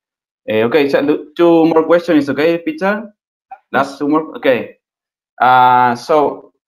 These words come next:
first is, em, ¿considera que hay que hacer un cambio en las guías de tratamiento de asma y fibrosis quística en relación a cambios de consa-, contaminación ambiental? Por ejemplo, cambiar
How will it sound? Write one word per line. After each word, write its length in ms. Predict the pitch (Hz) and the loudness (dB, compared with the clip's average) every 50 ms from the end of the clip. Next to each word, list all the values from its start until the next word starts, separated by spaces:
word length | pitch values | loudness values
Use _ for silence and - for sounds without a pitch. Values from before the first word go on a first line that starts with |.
| _ _ _ _ _ _ _ _ _ _ _ _ _ - | _ _ _ _ _ _ _ _ _ _ _ _ _ -12
first 420 | 135 143 151 151 - - - _ _ _ _ _ _ _ _ - | -10 -8 -8 -8 -10 -14 -20 _ _ _ _ _ _ _ _ -14
is, 340 | - 131 139 139 139 139 139 - | -8 -6 -4 -4 -4 -6 -6 -6
em, 520 | 131 127 123 123 123 123 120 117 - - _ _ _ _ _ _ | -4 -4 -4 -2 -2 -2 -4 -4 -6 -10 _ _ _ _ _ _
¿considera 500 | - - 139 147 147 - 170 196 208 208 | -8 -4 -4 -2 -2 0 0 0 0 0
que 100 | - 190 | 0 0
hay 40 | 180 | 0
que 60 | 170 | 0
hacer 180 | 165 165 180 170 | 0 -2 0 -2
un 160 | 165 156 139 | 0 0 0
cambio 400 | - 170 175 190 185 190 185 175 | 0 0 0 0 0 0 0 2
en 80 | 151 139 | 2 2
las 160 | 131 120 123 | 0 0 -2
guías 300 | 135 151 165 165 156 143 | -2 -2 -2 0 0 -2
de 80 | 127 | -2
tratamiento 1040 | 117 - 117 117 104 - 113 120 127 135 147 156 156 143 - 160 156 156 - - - - | -4 -4 -6 -6 -4 -4 -6 -4 -4 -4 -4 -4 -6 -6 -6 -4 -4 -4 -6 -8 -14 -12
de 180 | - 107 113 | -8 -4 -2
asma 440 | 123 139 147 147 156 160 160 156 139 | 0 0 -2 -2 -6 -6 -6 -6 -6
y 40 | 127 | -6
fibrosis 440 | - 120 113 127 127 127 - - _ | -6 -6 -6 -6 -6 -6 -10 -20 _
quística 580 | 139 139 139 139 165 165 - 180 175 175 175 - _ _ _ _ _ _ _ _ _ | -14 -14 -14 -12 -12 -8 -4 -4 -4 -4 -6 -10 _ _ _ _ _ _ _ _ _
en 240 | - 117 117 117 117 | -8 -6 -4 -2 -2
relación 340 | 120 117 113 113 151 147 | -2 -2 -4 -4 -2 -2
a 120 | 147 139 139 | -2 -2 0
cambios 280 | 139 147 156 151 135 | -2 -2 0 0 0
de 60 | 120 113 | -2 -2
consa-, 320 | 113 110 113 110 92 - | -4 -8 -6 -8 -8 -8
contaminación 600 | - - 117 107 113 107 110 110 113 113 139 131 | -8 -8 -6 -4 -2 -4 -4 -4 -10 -8 -6 -6
ambiental? 520 | 131 123 117 117 113 110 - 139 147 151 147 | -4 -2 -2 -4 -4 -2 -2 -2 -2 -4 -6
Por 120 | - - | -10 -12
ejemplo, 480 | - - 123 123 117 123 123 113 107 - | -10 -10 -10 -10 -6 -4 -4 -4 -4 -4
cambiar 580 | 107 104 110 113 120 123 123 120 120 120 - | -4 -6 -4 -2 -2 0 0 0 -2 -6 -14